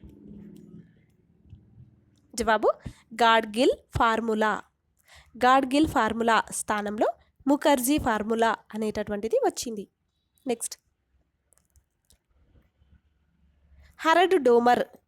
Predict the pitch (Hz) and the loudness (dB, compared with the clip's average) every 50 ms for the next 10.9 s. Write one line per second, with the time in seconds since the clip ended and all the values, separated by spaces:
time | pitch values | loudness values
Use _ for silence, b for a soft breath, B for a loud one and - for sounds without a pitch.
0 | _ _ _ _ - 226 240 294 302 247 294 339 320 262 247 247 247 240 240 240 | _ _ _ _ -6 -2 0 0 0 2 2 2 4 4 4 4 4 4 4 2
1 | 214 156 - _ _ _ _ _ _ _ _ _ _ _ _ _ - 233 262 294 | 2 0 -2 _ _ _ _ _ _ _ _ _ _ _ _ _ -2 2 2 2
2 | 330 - - 381 - 294 254 240 233 233 226 220 - 226 214 214 214 240 392 571 | 2 2 -2 -4 0 0 0 0 0 0 -2 -2 -2 -2 -2 0 0 0 0 -2
3 | - _ _ _ _ _ - 294 330 392 - - 277 262 233 226 226 220 - 233 | -2 _ _ _ _ _ -2 0 0 0 0 0 0 0 0 0 -2 -2 -4 -4
4 | 214 - 339 523 - _ - 240 226 226 214 226 220 233 294 349 330 262 226 220 | -2 0 0 0 -2 _ -8 -6 -6 -4 -2 -2 -2 0 0 0 0 0 -2 -4
5 | 202 202 - - _ _ _ _ _ _ _ _ - _ _ _ _ _ _ _ | -6 -10 -12 -14 _ _ _ _ _ _ _ _ -20 _ _ _ _ _ _ _
6 | _ _ _ _ _ _ _ _ _ _ _ _ _ _ _ _ _ _ _ _ | _ _ _ _ _ _ _ _ _ _ _ _ _ _ _ _ _ _ _ _
7 | _ _ _ _ _ _ _ _ _ _ _ - - 226 240 220 220 214 220 427 | _ _ _ _ _ _ _ _ _ _ _ -4 -4 -2 0 0 0 2 2 2
8 | 554 - b b b b - - 233 226 269 254 - 226 220 202 277 480 640 - | 0 0 b b b b -2 -2 0 2 2 0 2 2 2 2 2 0 0 -4
9 | _ _ _ _ - - 269 262 247 240 226 220 214 - 226 214 - - - - | _ _ _ _ -2 0 0 2 2 2 2 0 -2 -4 -4 -2 0 0 0 0
10 | - - 254 240 226 208 226 214 220 302 403 359 269 233 220 202 196 - | -4 -8 -4 -2 -2 0 0 0 0 0 0 0 0 -2 -2 -4 -8 -8